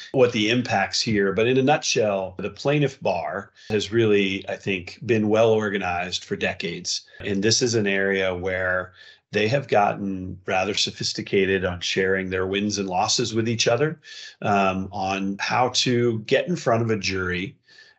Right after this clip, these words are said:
and create a, you know, uh, almost an anger towards, you know, somebody who caused a loss and how they can get a jury in a local venue to punish that person who, you know,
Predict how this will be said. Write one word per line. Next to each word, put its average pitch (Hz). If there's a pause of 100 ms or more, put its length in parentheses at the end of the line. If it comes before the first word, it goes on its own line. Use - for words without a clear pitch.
and 110
create 120
a, 101 (360)
you 135
know, 90 (140)
uh, - (120)
almost 113
an 98
anger 101
towards, 98 (200)
you 104
know, 101
somebody 117
who 101
caused 117
a 110
loss 95 (100)
and 92
how 107 (140)
they 101
can 95
get 98 (320)
a -
jury 110
in 98
a 95
local 98
venue 101 (280)
to -
punish -
that 98 (140)
person 120
who, 98 (360)
you 101
know, 92